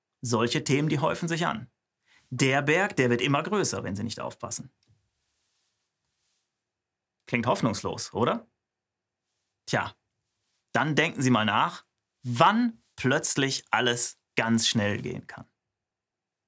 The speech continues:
Richtig, wenn es muss, kurz vor der Deadline. Morgen ist der letzte Termin für die Steuermeldung.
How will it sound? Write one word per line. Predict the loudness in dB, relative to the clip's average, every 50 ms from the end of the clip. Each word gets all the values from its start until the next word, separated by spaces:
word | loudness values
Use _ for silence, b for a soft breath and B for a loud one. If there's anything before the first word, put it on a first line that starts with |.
| _ _ _ _ _ _ _ _ _ _ -20 -20 _ _ _ _ -2
Richtig, | 0 0 0 -2 -6 -12 -12 _ _ _ _ _ _ _ _ _ _
wenn | -2 0 2 2
es | 0 0 -2 -4 -6 _
muss, | _ 2 4 6 6 4 4 2 0 -2 -6 -10 _ _ _ _ _ _ _ _ _
kurz | -2 0 0 0
vor | 0 0
der | 0 2
Deadline. | 0 0 -2 -4 -6 -8 -8 -10 -14 _ _ _ _ _ _ _ _
Morgen | 2 2 4 6 6 6 6 4
ist | 0 0 2
der | 2
letzte | 2 2 0 0 0 -2 0
Termin | 2 2 2 4 2 2 2
für | 0
die | 0 0
Steuermeldung. | 0 0 2 0 0 -2 -4 -8 -8 -10 -10 -12